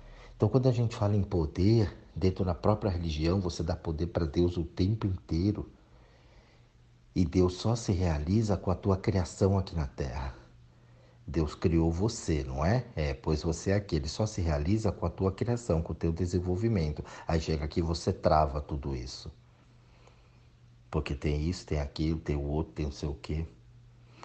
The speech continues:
E você já viu que quanto mais a gente cuida dos outros, pior a gente fica? Você nunca percebeu isso? "Ai, eu fico tão bem." Mentira.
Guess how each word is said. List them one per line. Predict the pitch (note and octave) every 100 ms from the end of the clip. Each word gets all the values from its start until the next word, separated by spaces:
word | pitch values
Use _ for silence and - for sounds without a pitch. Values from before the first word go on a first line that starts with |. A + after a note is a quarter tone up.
| -
E | E2+
você | F#2+
já | E2+
viu | F2 G2+
que | G2+
quanto | - D3 D#3+
mais | A#2+ F#2
a | F2
gente | E2 E2+
cuida | - E2 D#2+
dos | E2 D2
outros, | F2+ A2 A2+ D#2 D2 - - - -
pior | G#2 F2+ E2+ G2
a | E2+
gente | E2 D#2
fica? | - A2+ - D2 - - - - _ - - _ - -
Você | F#2+
nunca | C3+ B2
percebeu | E2 - C#2+ D2+ F2+
isso? | A#2 - - - _ _ _ - - - -
"Ai, | A2+ C3+ A2+
eu |
fico | - A#2 A#2
tão | - A#2+ C#3 C3 -
bem." | G#2+ G#2+ B2 - - -
Mentira. | A#2+ C3 - B2 B2 D#2+ C#2